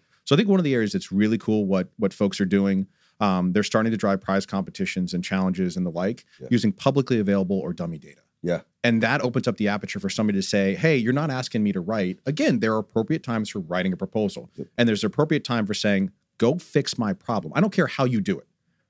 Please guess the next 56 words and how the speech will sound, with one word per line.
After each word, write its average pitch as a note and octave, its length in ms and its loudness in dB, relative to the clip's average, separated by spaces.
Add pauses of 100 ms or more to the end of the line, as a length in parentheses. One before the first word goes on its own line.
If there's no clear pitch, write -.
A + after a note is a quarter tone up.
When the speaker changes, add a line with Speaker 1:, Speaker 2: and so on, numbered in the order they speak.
(140)
Speaker 1:
Fix - 320 0
my F#3+ 120 4
problem A2 520 -2
with A#2 320 0
your C3 120 4
tool." - 360 -4 (280)
And A2+ 120 4
it G2 100 2
really F#3+ 320 4
becomes B2 380 -2
great G#2+ 220 -2
when G2+ 100 0
you F#2+ 60 0
say, F#2+ 400 0 (360)
"I'm B2+ 100 2
giving A#2 260 0
you G#2 80 2
one B2 240 2
example A#2 400 -2
of F#2 120 -4
one G2+ 140 2
problem D#2+ 360 -6
here. - 160 -20 (840)
I A2 40 0
want A2+ 260 0
you A#2 60 -6
to G#2+ 40 4
do G#2+ 180 2
it - 140 -6
with G2 120 -6
another A2 240 2
one A2+ 180 0
and F#2+ 100 -2
another G2+ 220 0
one G2+ 160 0
and F2+ 80 -2
another F#2+ 200 0
one F2+ 180 -2
if - 140 -12
you're G2 80 0
more F2+ 160 -2
successful." - 560 -10 (360)
That B2+ 280 2
way, F#2+ 400 0 (300)
the G#2+ 80 -4
companies A#2 320 0
get G#2 120 -2
to G2+ 60 0
learn A#2 260 2
from G#2 180 -2
us F#2+ 120 -4
on F#2+ 80 0
an F#2 80 0
ongoing G2+ 340 0
basis. G2 380 -2
Speaker 2:
Yeah. - 40 -10